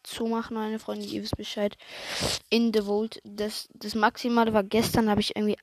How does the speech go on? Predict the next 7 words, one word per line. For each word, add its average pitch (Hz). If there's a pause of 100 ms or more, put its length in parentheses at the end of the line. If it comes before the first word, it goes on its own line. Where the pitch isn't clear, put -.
einundneunzig 240
Kills -
gemacht, 214
ich -
schwör. 214 (840)
Aber 214
ich, 214